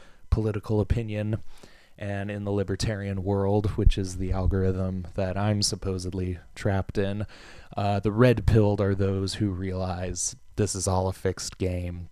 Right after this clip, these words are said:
the government is evil and doesn't work, and its only purpose is to perpetuate its own existence. And the blue-pilled are those who believe, you know, the government is trying to help us, and most of what you hear on the news is true.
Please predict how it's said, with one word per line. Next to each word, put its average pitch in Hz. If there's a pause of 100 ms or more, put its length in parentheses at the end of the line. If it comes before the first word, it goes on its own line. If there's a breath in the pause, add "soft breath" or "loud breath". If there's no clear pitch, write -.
the 98
government 92
is 90
evil 92
and 92
doesn't 92
work, 90 (560 loud breath)
and 95
its 90
only 95
purpose 95
is 90
to 92
perpetuate 95
its 90
own 90
existence. - (360 loud breath)
And 92
the 92
blue-pilled 107
are 98
those 98
who 95
believe, 92 (480 loud breath)
you -
know, 127
the 117
government 104
is 92
trying 95
to 90
help 95
us, 95
and 92
most 95
of 92
what 90
you 87
hear 95
on 92
the 90
news 90
is 85
true. -